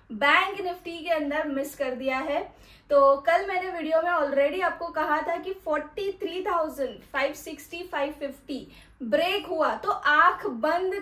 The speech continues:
करके P उठा लो, सी side में जाओ ही मत। और जब तक फ़ोर्टी थ्री एट हंड्रेड के ऊपर बैंक Nifty निकलता नहीं है, सी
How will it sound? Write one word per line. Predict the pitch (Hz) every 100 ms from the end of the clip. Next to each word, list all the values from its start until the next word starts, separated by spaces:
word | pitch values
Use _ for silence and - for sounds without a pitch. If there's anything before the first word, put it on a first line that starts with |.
| 381
करके | 339 311 269 - 359 269 - - _ _ _
P | 370 403 440
उठा | 370 359 330
लो, | 359 240 - - -
सी | - 302 339
side | 370 330 330 320
में | 359 277
जाओ | 254 247 311
ही | 381 392
मत। | 359 339 - - -
और | 277 277
जब | 226 285 285 -
तक | 440
फ़ोर्टी | 427 370 370
थ्री | 370 370
एट | 339 415
हंड्रेड | 330 311 330 -
के | 339
ऊपर | 302 311 330
बैंक | 277 277 302
Nifty | 302 302 320
निकलता | 277 - 294 349 381
नहीं | 381 370 381
है, | 359 370 - _ _ _ _ _ _ _ _
सी | - 294 302